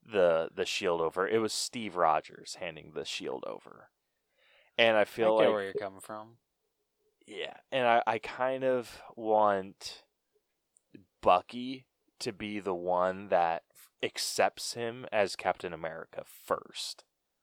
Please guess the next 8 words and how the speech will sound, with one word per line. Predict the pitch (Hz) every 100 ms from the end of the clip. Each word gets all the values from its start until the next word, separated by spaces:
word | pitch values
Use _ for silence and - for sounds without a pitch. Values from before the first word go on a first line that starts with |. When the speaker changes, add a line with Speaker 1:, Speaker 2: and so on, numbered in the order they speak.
| _ _ _ _ _ _ _ _ _ _ _ _ -
Speaker 1:
Like, | 95 87
kinda | 101 98
be | 85 95
like, | 87 82 80 -
"Y-, | - 95 95
you | 98 101 92
earned | 85 85 76
this." | - - - -